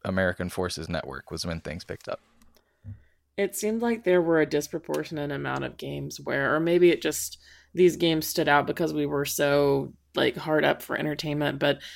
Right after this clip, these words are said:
Speaker 2: there are a lot of games that seemed like they were going to blossom into these big, beautiful upsets, and then mostly it was just chalk, chalk, chalk.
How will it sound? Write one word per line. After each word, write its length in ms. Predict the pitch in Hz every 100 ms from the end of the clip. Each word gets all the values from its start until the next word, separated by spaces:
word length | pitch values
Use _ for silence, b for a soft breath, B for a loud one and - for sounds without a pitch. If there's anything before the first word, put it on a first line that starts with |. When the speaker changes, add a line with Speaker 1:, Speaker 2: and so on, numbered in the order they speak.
| B B _ -
Speaker 2:
there 220 | 175 175
are 80 | 180
a 40 |
lot 200 | 175 175
of 80 | 170
games 260 | 165 160 156
that 140 | -
seemed 240 | - 165
like 200 | 160 143
they 120 | 170 147
were 200 | 143 139
going 520 | 135 156 151 151 151
to 100 | 151
blossom 580 | 143 143 135 139 175 156
into 220 | 147 151
these 220 | 143 143
big, 280 | 139 147 143
beautiful 380 | 143 143 143 -
upsets, 440 | 147 - - 151 156
and 100 | 151
then 140 | 143
mostly 320 | 143 139 143
it 60 | 139
was 120 | -
just 260 | - 151 -
chalk, 280 | - - -
chalk, 220 | - -
chalk. 300 | - -